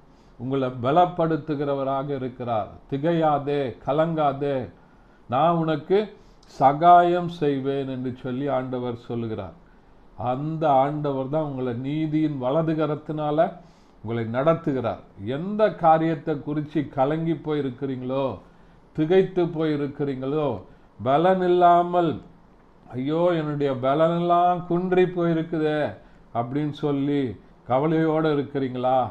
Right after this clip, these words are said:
இந்த நாளில் ஆண்டவர் சொல்லுகிறார், "என்னுடைய நீதியின் வலது கரத்தினால நான் உங்களை பலப்படுத்துவேன், நான் உங்களை வழி நடத்துவேன்" என்று சொல்லுகிறார்.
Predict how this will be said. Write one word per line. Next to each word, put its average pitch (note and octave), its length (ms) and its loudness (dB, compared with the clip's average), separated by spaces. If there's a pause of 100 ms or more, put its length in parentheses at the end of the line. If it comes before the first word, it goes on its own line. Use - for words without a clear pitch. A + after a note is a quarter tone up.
(160)
இந்த C#3+ 320 -4
நாளில் C3 380 -2
ஆண்டவர் C3 520 0
சொல்லுகிறார், A#2+ 580 -4 (400)
"என்னுடைய B2+ 600 0
நீதியின் E3 800 0
வலது E3+ 360 4
கரத்தினால B2+ 840 -2 (200)
நான் C3+ 280 -2
உங்களை A#2 360 -6 (600)
பலப்படுத்துவேன், B2 1040 -2
நான் D3 220 2
உங்களை D3 460 -2
வழி D3 240 4
நடத்துவேன்" D#3 640 -2
என்று C3 220 -6
சொல்லுகிறார். A#2+ 680 -6